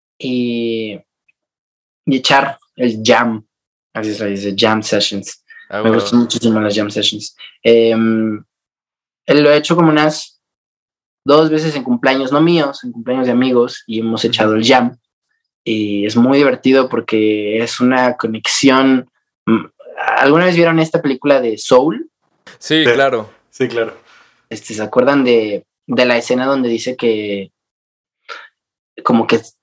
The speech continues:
Speaker 1: tu, tu espíritu ya no está en el cuerpo y como que, eh, tú estás
Speaker 2: Ajá.
Speaker 1: en, pone el ejemplo de que el, la persona estaba tocando el piano y como que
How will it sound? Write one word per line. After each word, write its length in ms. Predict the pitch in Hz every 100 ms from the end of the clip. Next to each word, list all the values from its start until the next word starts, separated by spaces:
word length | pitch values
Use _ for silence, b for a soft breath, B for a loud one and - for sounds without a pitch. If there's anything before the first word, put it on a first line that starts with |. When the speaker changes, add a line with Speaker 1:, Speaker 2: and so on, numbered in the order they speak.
| -
Speaker 1:
tu, 260 | 160 156 _ _ _ _ -
tu 140 | 127
espíritu 460 | 117 - 151 147 131
ya 100 | 131
no 60 |
está 160 | 135 -
en 60 | 135
el 160 | 120
cuerpo 380 | - 120 120 147
y 40 | 143
como 260 | 113 104
que, 180 | - 104 _ _ _ _ _
eh, 380 | - - - -
tú 80 | 127
estás 520 | 123 143 143 - _ _ _ _
Speaker 2:
Ajá. 260 | 131 139 135
Speaker 1:
en, 200 | 110 117 - _
pone 180 | 135 135
el 80 | 139
ejemplo 320 | 135 117 127
de 140 | 131
que 80 | 127
el, 160 | 104 104 B B -
la 200 | - 110
persona 280 | 113 104 117
estaba 220 | 123 135
tocando 320 | 127 127 127 127
el 100 | 123
piano 340 | 135 143 143
y 60 | 131
como 280 | - 113 104
que 360 | 107 104 104